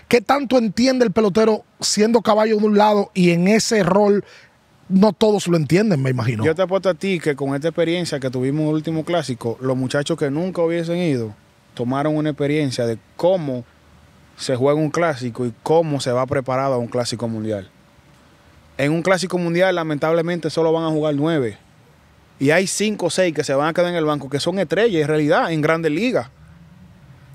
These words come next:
Speaker 2: Pero es una realidad, es un Clásico Mundial. Tú no estás hablando de una, una temporada de ciento sesenta y dos partidos. Tú estás hablando de un Clásico Mundial donde el mundo entero, tú estás representando un, a un país.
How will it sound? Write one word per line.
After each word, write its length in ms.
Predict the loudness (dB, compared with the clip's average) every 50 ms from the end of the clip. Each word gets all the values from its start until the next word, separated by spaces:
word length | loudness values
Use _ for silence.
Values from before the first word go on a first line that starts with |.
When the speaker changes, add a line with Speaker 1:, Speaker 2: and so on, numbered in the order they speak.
| -2 2
Speaker 2:
Pero 240 | 4 4 4 4 4
es 80 | 2
una 240 | 2 0 -2 -2 0
realidad, 600 | 2 2 2 2 2 2 2 2 0 -2 -4 -8 -8
es 140 | -6 -4 -2
un 140 | -2 -2 -2
Clásico 440 | -2 0 0 0 0 -2 -4 -4 -2
Mundial. 420 | -2 -2 0 2 2 2 2 0
Tú 80 | 0 -2
no 60 | -2
estás 120 | 0 0 0
hablando 300 | 2 0 0 -2 -4 -4
de 60 | -4 -2
una, 200 | -2 -2 -4 -4
una 260 | -4 -4 -2 -2 -2 -2
temporada 400 | -2 -4 -2 -2 -2 0 0 0
de 100 | 0 -2
ciento 260 | -2 -4 -6 -6 -8
sesenta 380 | -8 -8 -6 -6 -4 -2 0 0
y 20 |
dos 140 | 0 0 0
partidos. 480 | 0 -2 -2 -2 -2 -2 -2 -4 -6 -8 -12 -20 -20 -20 -20 _ _ -6
Tú 100 | -4 0
estás 120 | 0 0
hablando 240 | 2 2 0 0 -2
de 40 | -4
un 40 | -4
Clásico 400 | -2 -2 -2 -2 -4 -6 -6 -4
Mundial 400 | -4 -4 -2 0 0 0 0 0
donde 200 | 0 -2 0 0
el 80 | 0
mundo 300 | -2 -2 -4 -2 -2 -2
entero, 340 | -2 -2 0 0 0 0 -2 -6
tú 80 | -6
estás 140 | -6 -4 -4
representando 640 | -4 -6 -4 -6 -6 -4 -2 -2 -2 -2 -2 -2
un, 320 | -2 -2 -4 -6 -8 -6 -4
a 60 | -2
un 180 | -2 -2 -2 -2
país. 500 | 0 0 0 0 -2 -4 -6 -8 -12